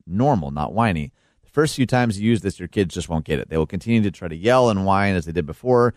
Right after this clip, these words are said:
doing everything possible to break you down. You repeat it as many times as it takes, but always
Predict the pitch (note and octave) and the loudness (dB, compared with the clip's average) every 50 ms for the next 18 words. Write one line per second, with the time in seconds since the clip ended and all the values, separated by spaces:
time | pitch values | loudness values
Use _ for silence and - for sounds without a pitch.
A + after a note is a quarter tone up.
0 | _ _ _ _ _ - - F#2 F2+ F#2 - - A#2+ B2+ A#2+ A#2+ G#2 G#2+ A2+ A2+ | _ _ _ _ _ -8 -4 -2 -2 -2 0 2 2 2 4 2 2 2 2 2
1 | A2+ G#2 G#2+ G#2 G2 F#2+ - E2 D2 F#2+ G2 F#2 - F2 D#2+ D2+ G#2 G#2 G2 F2 | 2 0 -2 -6 -6 -6 -8 -8 -6 -4 -4 -4 -4 -8 -6 -2 0 0 0 0
2 | D#2+ D2+ D#2+ F2+ A2 A2+ G#2 F#2 - - - A3 A3+ E3+ C3 - - F#2+ F#2 F#2+ | -2 -4 -4 -2 0 2 2 2 0 -2 0 2 4 4 2 0 0 -6 -6 -2
3 | G2+ A#2 C#3+ D3 - - - C#3 C3+ A#2+ A2 G2 G#2+ F2+ - - C#3 A#2 G2+ - | 0 0 0 0 -2 -2 -2 0 0 0 -2 -4 -8 -10 -4 -2 -2 -2 0 0
4 | G#2 G#2 A2 A#2+ B2 B2 B2 A#2 G#2 | 0 2 4 4 4 2 2 0 -2